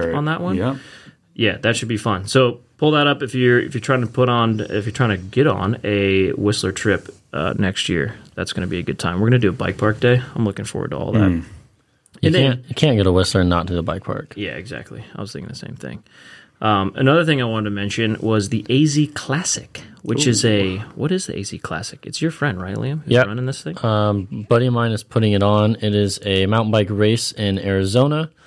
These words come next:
Speaker 3: um, and it's kinda having a lot of different categories. So if you're pretty much cross country or pump track, uh, kind of racer,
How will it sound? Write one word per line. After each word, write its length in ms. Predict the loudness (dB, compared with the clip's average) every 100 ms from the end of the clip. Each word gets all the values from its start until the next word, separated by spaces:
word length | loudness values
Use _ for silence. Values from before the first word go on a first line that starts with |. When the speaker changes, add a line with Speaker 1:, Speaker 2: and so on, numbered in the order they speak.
| -20 -20 -20 _ _
Speaker 3:
um, 560 | 0 2 0 -2 -6 -12 _
and 140 | -2 0
it's 360 | -2 -8 -12 -4
kinda 300 | 0 2 4
having 260 | 4 4
a 40 | 2
lot 340 | 2 2 2
of 100 | 0
different 320 | -4 -4 -4
categories. 480 | 0 0 2 2 0
So 500 | -2 -2 0 -2 -4 -10 _ _
if 80 | -8
you're 320 | -4 -4 -6 -12 _
pretty 140 | -2
much 340 | 0 -2 -8 -12 _ _ _ _ _ _
cross 240 | 0 2
country 640 | 0 0 2 4 6 4 2
or 180 | 0 0
pump 300 | 2 -2 -2
track, 400 | 0 2 2 0 -4
uh, 540 | 0 2 2 2 0 -4 _ _ _ _ _ _ _ _ _
kind 180 | -2 0
of 100 | 0
racer, 440 | 2 2 2 2